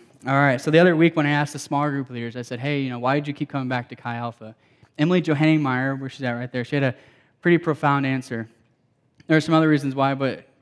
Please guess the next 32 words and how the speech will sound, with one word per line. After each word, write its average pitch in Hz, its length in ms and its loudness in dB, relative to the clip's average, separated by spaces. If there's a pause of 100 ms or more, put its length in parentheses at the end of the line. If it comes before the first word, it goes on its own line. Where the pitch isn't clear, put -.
but 135 100 -4
the 135 80 -4
biggest 156 380 -2
reason 143 260 -2
why 139 280 0
she 139 180 -10
came 131 260 -6
back 127 300 -2
was 123 100 -14
because 131 340 -6
there 135 120 -6
was 127 120 -6
this 127 140 -10
small 156 240 -2
group 147 220 -6
leader 120 160 -8
named 120 260 -10 (540)
Emily 147 240 2
as 135 120 0
well. 139 160 2
I 123 80 4
feel 139 140 -6
like 135 60 -4
we 131 60 -4
have 123 80 -6
a 120 40 -8
billion 127 320 -4
of 113 160 -8
'em. 113 140 -10 (1200)
Emily 151 200 4
Bickney 139 420 2
is, 131 200 -4